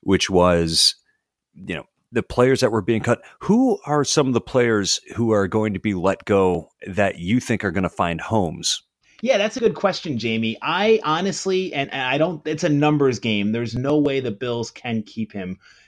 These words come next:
Speaker 2: But Marcus Murphy, for me, is a guy who I think he's going to latch on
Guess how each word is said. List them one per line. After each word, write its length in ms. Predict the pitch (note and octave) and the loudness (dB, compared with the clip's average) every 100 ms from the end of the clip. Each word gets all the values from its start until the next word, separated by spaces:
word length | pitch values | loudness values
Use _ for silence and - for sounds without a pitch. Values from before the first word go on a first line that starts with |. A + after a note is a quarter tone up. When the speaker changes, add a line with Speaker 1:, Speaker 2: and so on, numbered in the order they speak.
| _ | _
Speaker 2:
But 180 | C#3 B2+ | -2 0
Marcus 460 | C3+ E3 F#3 F#3+ D3 | 4 2 4 0 2
Murphy, 420 | C3+ D3 D3 C3 | 2 2 2 -4
for 200 | A#2 B2 | -4 -4
me, 320 | A#2 A#2 A2+ | -2 -2 -2
is 120 | G#2 | -4
a 60 | A2 | -6
guy 380 | G2 G#2+ A2 A2+ | -4 -2 -2 -2
who 160 | A#2+ | -4
I 160 | G#2+ C3 | -2 -2
think 200 | C#3+ A#2+ | -2 -4
he's 220 | - C3+ | -4 -6
going 220 | A#2+ C3 | -4 -4
to 60 | B2 | -2
latch 380 | A2 A#2 C3+ - | -2 -2 -2 -2
on 320 | C3+ C3+ C3+ | -2 -2 -6